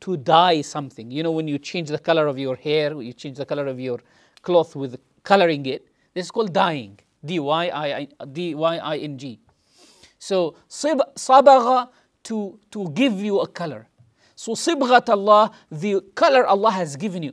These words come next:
وَمَنْ أَحْسَنُ مِنَ اللَّهِ صِبْغَةً. There is no one who can actually give you a color better than Allah subhanahu wa ta'ala. Your color suits you. Your skin suits you. The way you look, your beard, your hair,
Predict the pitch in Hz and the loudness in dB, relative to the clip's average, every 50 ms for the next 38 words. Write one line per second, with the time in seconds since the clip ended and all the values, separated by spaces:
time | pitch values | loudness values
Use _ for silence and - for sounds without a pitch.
0 | - _ 220 302 349 370 370 294 - 277 - - - - - 233 226 220 190 180 | -10 _ -10 -10 -10 -10 -14 -16 -16 -16 -18 -18 -18 -16 -14 -12 -10 -10 -10 -10
1 | 175 160 151 156 151 151 143 143 135 - - 147 127 117 110 - 107 - _ 175 | -10 -10 -8 -6 -4 -4 -4 -6 -8 -12 -14 -14 -16 -16 -16 -18 -20 -20 _ -6
2 | 240 247 247 226 220 208 240 254 226 180 170 214 247 240 180 180 165 - 202 190 | -2 0 0 0 -2 -4 -6 -6 -4 -2 -2 -2 -2 -2 -6 -10 -10 -8 -10 -10
3 | - - 170 175 - - 175 165 147 143 - - _ _ _ 151 175 233 208 175 | -8 -8 -10 -12 -8 -8 -6 -4 -4 -6 -8 -16 _ _ _ -6 -4 -4 -2 -2
4 | 196 208 190 160 156 - - - 185 190 170 - - _ _ _ _ 143 180 240 | -2 2 2 2 2 0 -2 -2 0 0 0 -2 -4 _ _ _ _ 0 2 2
5 | 233 233 175 139 147 139 135 131 131 139 135 - 127 127 - 139 135 131 120 127 | 2 0 -4 -6 -6 -6 -6 -8 -8 -8 -10 -12 -18 -14 -12 -12 -10 -10 -12 -12
6 | - - 123 120 123 - _ _ _ _ 196 269 339 320 254 - - 277 277 269 | -14 -18 -20 -20 -20 -20 _ _ _ _ -6 -4 -4 -4 -4 -6 -6 -4 -4 -4
7 | 240 - - - - 302 285 - - - - 160 139 120 113 - _ _ _ - | -6 -6 -8 -6 -4 -2 -4 -4 -6 -12 -12 -12 -12 -12 -14 -16 _ _ _ -8
8 | 277 269 - - - - - 285 294 214 165 180 - - 262 247 - - - - | -6 -6 -4 -6 -8 -8 -6 -6 -6 -6 -8 -12 -12 -8 -8 -8 -8 -10 -12 -12
9 | 175 160 143 - 160 185 196 226 285 320 294 262 277 269 269 277 254 254 - - | -10 -10 -10 -6 -2 -2 6 8 8 8 8 4 2 4 6 6 6 6 4 -4
10 | - - _ _ _ _ _ - _ _ - 180 196 196 208 208 202 196 170 147 | -20 -20 _ _ _ _ _ -20 _ _ -8 -8 -4 -2 0 0 0 0 -2 -4
11 | 135 226 240 233 226 220 208 190 202 160 143 143 131 123 - - 190 226 233 220 | -2 0 4 6 6 6 6 2 -2 -6 -6 -6 -8 -10 -4 -2 0 2 4 6
12 | 214 202 202 | 6 6 4